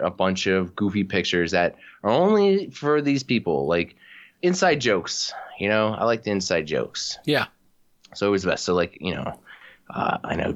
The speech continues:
Speaker 1: Jake, I sent one out to Jake and I sent one out to Brian. I'm gonna, I wanna send more out next year, like, a lot more. I, I think I only, I sent out, like, fifty or sixty this year. Can't believe it. I can't believe I had enough stamps.
Speaker 2: <laughs>
Speaker 1: Like, I,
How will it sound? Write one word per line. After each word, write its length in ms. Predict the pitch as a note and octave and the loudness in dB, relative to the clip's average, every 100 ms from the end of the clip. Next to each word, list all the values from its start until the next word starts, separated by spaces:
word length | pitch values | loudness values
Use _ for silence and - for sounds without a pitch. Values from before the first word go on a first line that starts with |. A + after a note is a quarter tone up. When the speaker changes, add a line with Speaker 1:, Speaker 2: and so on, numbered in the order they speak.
| - | -6
Speaker 1:
Jake, 280 | - D2+ - | -2 0 0
I 60 | D#2+ | -2
sent 180 | - D2+ | -2 0
one 100 | D#2 | 0
out 160 | D2 - | -2 -4
to 60 | |
Jake 340 | F2+ D2+ C#2+ - | -2 0 0 0
and 80 | D2+ | 0
I 80 | |
sent 160 | D2 D2+ | 0 0
one 80 | D2+ | 0
out 100 | D2+ | -2
to 40 | E2+ | -4
Brian. 340 | - D2 C#2 | -4 -2 0
I'm 120 | C#2 | 0
gonna, 140 | D#2 E2 | 0 0
I 80 | E2+ | 0
wanna 160 | F2 | 0
send 280 | - E2+ E2 | 0 0 0
more 300 | E2 D#2+ D#2+ | 0 2 2
out 320 | D2 D2 - | 2 0 -2
next 380 | - D#2 - - | -2 -2 0 0
year, 180 | C2+ C2+ | 0 0
like, 200 | D2 - | -2 -2
a 40 | D2 | 0
lot 300 | D2 C#2+ - | 0 0 0
more. 280 | C#2+ C#2+ D2 | 0 0 -2
I, 140 | G#2+ | -2
I 100 | - | -2
think 180 | - A3 | 0 2
I 40 | G#3 | 2
only, 240 | A2 F#2 - - | 0 -4 -12 -12
I 60 | - | -6
sent 220 | - B2 | -2 0
out, 60 | B2+ | 2
like, 280 | A2 F2+ - | 0 0 -4
fifty 320 | G#2+ - F#2+ | -6 -2 -2
or 80 | - | 0
sixty 420 | - F#2+ - D#2 | -2 -2 -2 -2
this 220 | D#2 - | 0 2
year. 240 | D2 D2 - - - - - | 0 0 -6 -20 -20 -20 -4
Can't 180 | F3 D#3+ | -2 0
believe 320 | F2 F2+ G2 | 2 2 4
it. 160 | F2 - | 2 0
I 60 | |
can't 160 | C3+ G3+ | 0 2
believe 140 | E3 | 2
I 40 | C3 | 2
had 120 | B2 | 0
enough 180 | F#2+ - | -2 -4
stamps. 800 | - - - E3+ C#3+ - - - _ - | -8 -6 -4 0 -2 -4 -8 -10 _ -2
Speaker 2:
<laughs> 0 | |
Speaker 1:
Like, 440 | B3+ A3+ D#4+ - F4 B3+ | -2 0 -2 0 -2 0
I, 80 | B2 | 0